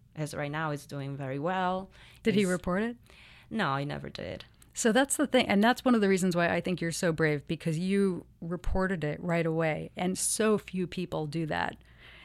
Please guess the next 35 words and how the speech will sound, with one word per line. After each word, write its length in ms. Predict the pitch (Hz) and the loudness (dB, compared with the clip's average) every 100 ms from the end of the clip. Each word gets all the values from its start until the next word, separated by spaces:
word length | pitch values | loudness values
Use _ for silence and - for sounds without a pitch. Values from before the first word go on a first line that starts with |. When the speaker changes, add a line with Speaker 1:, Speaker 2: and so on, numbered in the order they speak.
| - | -4
Speaker 2:
It's, 440 | 214 - - - - - | 0 2 0 -4 -12 -10
you 220 | - 190 | -2 4
know, 320 | 170 175 - - - - - | 6 4 0 -10 -20 -18 -4
at 100 | 226 | 0
the 60 | 214 | 4
Model 220 | 196 214 | 4 4
Alliance, 320 | 190 185 - | 4 2 0
we 100 | 190 | 0
run 200 | 175 165 | 2 2
a 40 | 160 | 2
grievance 400 | 175 170 170 - | 0 0 0 -2
reporting 420 | - 160 165 190 | -4 -2 0 -2
service, 580 | - 202 220 247 - - - - - - - | -2 -2 -2 -2 -6 -14 -20 -20 -20 -14 -2
and 480 | 175 165 160 160 - - - - | 2 4 4 0 -2 -12 -16 -4
we 160 | 190 | -2
hear 380 | 185 185 170 165 | 0 0 2 0
from 420 | - 165 170 - - | -2 -2 -2 -4 -8
models 480 | 202 190 180 175 170 | -2 2 2 0 -2
almost 360 | - 190 196 - | 0 2 0 -2
every 320 | 180 170 175 | -4 -2 -2
day 520 | 156 160 156 170 220 - - | -2 0 0 0 -4 -8 -6
about 360 | - 156 165 | -2 0 0
a 60 | 190 | -2
whole 220 | - 190 | -2 -2
range 280 | 180 175 165 | 0 0 -2
of 120 | 139 | -6
problems, 460 | - 175 170 180 156 | -4 -2 0 -2 -2
including 460 | 165 - 185 170 165 | -4 -2 -2 -2 -2
sexual 320 | 165 - 175 | -6 -4 -4
harassment 460 | 160 156 160 165 | 0 -2 0 0
and 120 | 156 151 | 0 0
assault. 420 | - 156 170 - - - - | 0 0 0 -2 -16 -20 -16
Since 540 | - - 208 196 - - | -6 -2 0 0 -2 -2
October, 800 | 180 - - 180 175 196 214 - - - | -2 -2 0 2 4 2 2 0 -6 -6
we've, 280 | 180 160 | -4 -4